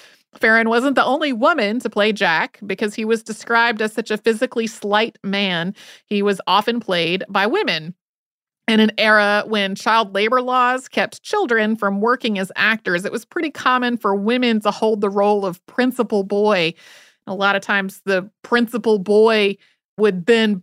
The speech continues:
be the person who played Jack Shepherd, even though that was an adult role. Another woman to play Jack Shepherd was Marianne Keeley, who learned some escape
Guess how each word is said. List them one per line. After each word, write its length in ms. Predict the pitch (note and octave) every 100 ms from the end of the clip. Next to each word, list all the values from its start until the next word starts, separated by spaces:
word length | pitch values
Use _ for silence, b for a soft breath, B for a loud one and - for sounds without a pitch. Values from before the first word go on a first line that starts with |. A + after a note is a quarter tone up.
| -
be 80 | A#3+
the 100 | A3
person 320 | - A3 A3
who 80 | G#3
played 300 | G#3 G3 G3
Jack 260 | A3 F3+ F3+
Shepherd, 300 | G3+ F#3+ F#3
even 180 | F#3
though 180 | F#3 F3
that 240 | F3+ F3+ F3
was 140 | G3
an 80 | F3+
adult 400 | E3+ F#3 G3 -
role. 380 | F#3+ F3 E3+ - b b b _
Another 380 | G#3+ A3 C#4 D4
woman 400 | C4 C4+ B3+ B3
to 100 | B3
play 200 | A#3 G#3+
Jack 300 | F#3+ G#3 F#3+
Shepherd 540 | - G3+ F#3+ F#3 F3+
was 440 | F#3 G3 F#3 F#3 F#3
Marianne 540 | F#3+ A3+ A#3+ G#3+ G3+
Keeley, 560 | - - E4+ F#4+ D4+ A3+
who 220 | - G#3+
learned 320 | G3+ C#4+ E4+
some 260 | - C#4 G3+
escape 580 | F3+ - - G4 F#4+